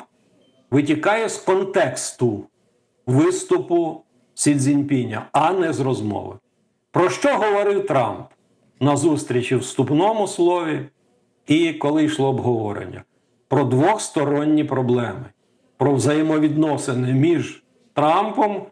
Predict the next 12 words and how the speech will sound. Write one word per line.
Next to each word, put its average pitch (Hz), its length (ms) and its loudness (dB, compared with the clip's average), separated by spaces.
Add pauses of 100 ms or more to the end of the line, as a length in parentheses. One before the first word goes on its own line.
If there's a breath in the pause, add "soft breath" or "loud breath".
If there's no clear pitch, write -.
(160)
і 156 120 2
Сі 147 180 2
Цзіньпінем. 123 680 -2 (280)
Але 135 480 0
він 127 320 2
не 151 140 0
говорив 147 760 0 (580)
про 120 180 0
тему 180 460 0
співпраці 156 880 0
в 131 120 -4
питанні 151 540 -2